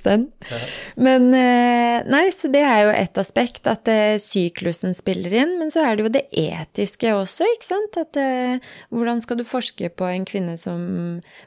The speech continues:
Speaker 1: potensielt kan bli gravid, ehm, med medisiner som potensielt kan skade fosteret? Det er jo helt uetisk.
Speaker 2: Mm.
Speaker 1: Og så er det s-, veldig store individuelle forskjeller. Ikke sant? Er det noe vi har lært av kvinnehelse nå, og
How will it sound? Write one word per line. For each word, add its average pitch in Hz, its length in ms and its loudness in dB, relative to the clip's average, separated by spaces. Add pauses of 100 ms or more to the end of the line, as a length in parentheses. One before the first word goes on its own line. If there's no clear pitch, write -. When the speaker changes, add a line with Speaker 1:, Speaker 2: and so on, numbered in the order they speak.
(100)
Speaker 1:
potensielt 185 680 -2
kan 160 240 -4
bli 160 240 -4
gravid, 180 540 -2 (560)
ehm, 170 800 -6 (320)
med 180 160 0
medisiner 165 560 -4
som 147 160 -8
potensielt - 640 -6
kan 147 240 -8
skade - 320 -4
fosteret? - 480 -4
Det - 80 -2
er 208 80 0
jo 190 140 -2
helt 180 260 -6
uetisk. 160 720 -6
Speaker 2:
Mm. 233 160 -14
Speaker 1:
Og - 400 -20
så 240 140 -2
er 233 100 -4
det 262 80 -2
s-, - 140 -6 (160)
veldig 180 500 0
store 165 540 -2
individuelle 156 840 -4
forskjeller. - 640 -8 (640)
Ikke - 100 -14
sant? 190 180 -2
Er 196 140 4
det 214 60 6
noe 196 340 4
vi 175 80 0
har 170 160 -2
lært 185 480 -4
av 170 240 -2
kvinnehelse 160 680 -6
nå, 170 240 -2 (160)
og 170 100 -2